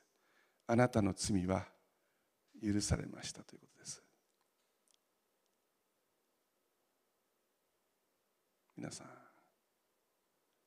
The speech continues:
イエス様はあなたを友と呼びます。もしあなたがイエス様に、「我が友よ」って言っ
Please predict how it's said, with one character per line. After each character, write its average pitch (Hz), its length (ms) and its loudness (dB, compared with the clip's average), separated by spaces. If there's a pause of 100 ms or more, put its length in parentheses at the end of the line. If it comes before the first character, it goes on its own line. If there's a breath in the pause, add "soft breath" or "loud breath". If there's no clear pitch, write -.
(220)
イ 123 80 -2
エ 98 60 4
ス 98 100 2
様 - 200 -2
は - 440 -20 (1300)
あ - 80 -12
な - 100 -12
た - 180 -14
を - 280 -18 (1040)
友 - 300 -12
と - 100 -20
呼 - 80 -18
び - 140 -20
ま - 100 -18
す。 - 180 -12 (3250)
も - 140 -6
し - 120 0
あ - 60 -2
な 117 140 -8
た - 160 -10
が - 200 -12 (1400)
イ 127 100 -8
エ - 80 0
ス - 120 -2
様 - 200 -4
に、 - 160 -20 (840)
「我 - 120 -10
が - 160 -14
友 123 320 -14
よ」 - 160 -14
っ - 20 -20 (640)
て - 80 -20
言 - 80 -20
っ - 40 -20